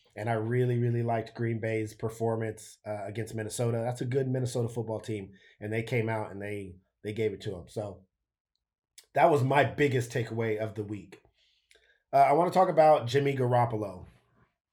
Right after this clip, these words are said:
Everything I heard on social media after the forty-niners game was, "Oh, Jimmy Garoppolo didn't play well. We gotta be better, Jimmy." And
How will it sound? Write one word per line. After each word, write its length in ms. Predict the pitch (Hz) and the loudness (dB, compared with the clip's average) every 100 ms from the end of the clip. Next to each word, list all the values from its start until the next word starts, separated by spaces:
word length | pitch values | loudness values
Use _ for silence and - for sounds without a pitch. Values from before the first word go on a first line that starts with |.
| _ _ _ _ _ _ _ _ _ _ _ _ _ - | _ _ _ _ _ _ _ _ _ _ _ _ _ 4
Everything 600 | 151 165 156 165 156 151 | 8 8 6 4 2 2
I 100 | 143 | 4
heard 280 | 135 139 131 | 4 2 2
on 100 | 127 | 0
social 320 | 131 127 131 | 0 0 0
media 280 | 127 123 113 | 0 0 0
after 200 | 117 120 | -2 -2
the 80 | |
forty-niners 600 | 113 113 113 107 107 104 | -2 -4 -4 -6 -6 -8
game 320 | 95 101 98 95 | -10 -12 -12 -12
was, 240 | 92 98 | -14 -6
"Oh, 280 | 131 151 147 | 2 4 4
Jimmy 320 | 120 131 135 | 0 -2 -2
Garoppolo 640 | 123 120 120 120 120 117 110 | -2 0 0 0 -2 -2 -2
didn't 220 | 117 117 | -4 -4
play 260 | 117 113 110 | -4 -4 -2
well. 420 | 110 110 110 107 | -2 -2 -2 -4
We 100 | 113 | -2
gotta 300 | 127 123 123 | -2 0 -2
be 140 | 123 | -2
better, 340 | 120 120 117 113 | -2 -2 -2 -4
Jimmy." 540 | 113 113 113 110 110 | -4 -4 -4 -4 -6
And 140 | 98 | -8